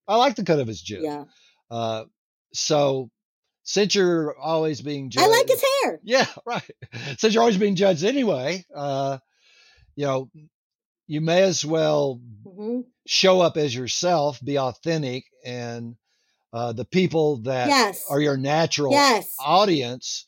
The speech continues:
Speaker 1: uh, your potential customers, uh, that would be a good fit, then they're gonna find you. And then the people who are turned off
Speaker 2: Yeah.
Speaker 1: by you, they're not a good fit. I,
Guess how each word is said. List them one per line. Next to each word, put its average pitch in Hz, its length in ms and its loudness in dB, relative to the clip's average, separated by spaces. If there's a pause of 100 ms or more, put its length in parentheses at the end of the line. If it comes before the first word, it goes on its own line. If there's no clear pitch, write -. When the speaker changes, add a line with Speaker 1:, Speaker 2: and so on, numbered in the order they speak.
(540)
Speaker 1:
uh, 120 320 -4 (180)
your 123 220 -6 (120)
potential 131 540 -2
customers, 123 880 -2 (520)
uh, 110 360 -8 (300)
that 135 240 -2 (120)
would 131 200 -2
be 135 120 2
a 120 60 2
good 104 280 -4
fit, 202 460 4
then 135 420 -4
they're 151 200 0
gonna 139 220 -4
find 202 400 0
you. - 280 -16
And 127 300 -8
then 127 140 -6
the 123 100 -8
people 165 360 0
who 135 380 -2
are 117 100 -10
turned 139 320 -4
off 214 320 2
Speaker 2:
Yeah. 240 140 2
Speaker 1:
by 123 140 -2
you, 117 400 -8 (500)
they're 170 140 -2
not 220 200 2
a 175 60 2
good 113 240 -10
fit. 87 280 -18
I, 147 220 -2